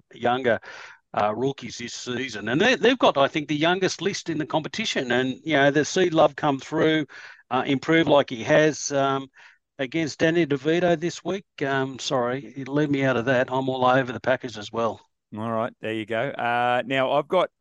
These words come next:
Speaker 2: there's got, I've got two that I've identified. I'm just wondering which way to go. Uh, so I like the Las Vegas Raiders versus the Minnesota Vikings to plus three.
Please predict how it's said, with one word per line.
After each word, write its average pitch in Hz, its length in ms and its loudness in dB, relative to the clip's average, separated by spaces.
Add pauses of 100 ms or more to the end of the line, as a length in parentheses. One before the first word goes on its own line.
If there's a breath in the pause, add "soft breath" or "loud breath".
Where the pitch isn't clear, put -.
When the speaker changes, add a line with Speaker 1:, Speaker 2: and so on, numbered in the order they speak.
(140)
Speaker 2:
there's 151 180 -4
got, 196 180 2
I've 185 140 2
got 214 180 2
two 175 240 2
that 147 140 0
I've 123 160 0
identified. 120 600 -2
I'm 104 120 -2
just 117 180 -8
wondering 110 320 -4
which 107 220 -8
way 104 180 -2
to 85 80 -8
go. 95 380 -4
Uh, 92 420 -4 (420 soft breath)
so 143 360 2 (160)
I 131 80 0
like 175 240 2 (100)
the 170 100 -4
Las 160 200 -2
Vegas 147 400 -4
Raiders 131 640 -4 (160)
versus 123 720 -6
the - 60 -12
Minnesota 127 460 0
Vikings 110 500 -4
to - 100 -18
plus 123 320 -4
three. 123 400 0